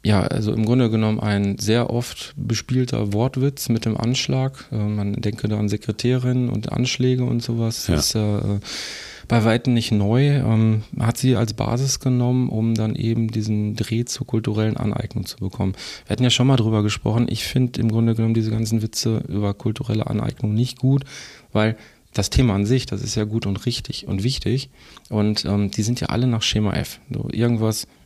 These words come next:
Speaker 1: macht jemand, äh, was er normalerweise nicht macht und dann,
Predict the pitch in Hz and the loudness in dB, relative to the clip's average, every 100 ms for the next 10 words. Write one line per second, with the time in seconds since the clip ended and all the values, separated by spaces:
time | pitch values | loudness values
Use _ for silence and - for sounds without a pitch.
0 | - 104 92 113 110 104 101 - - - | -4 -4 0 2 2 4 2 -2 -6 -6
1 | - 107 98 95 104 113 110 113 117 107 | -2 0 0 -2 -6 -4 0 2 2 2
2 | 104 104 98 98 95 113 139 131 131 131 | 2 0 0 0 0 0 2 0 0 -2
3 | 107 104 104 | -4 -2 -2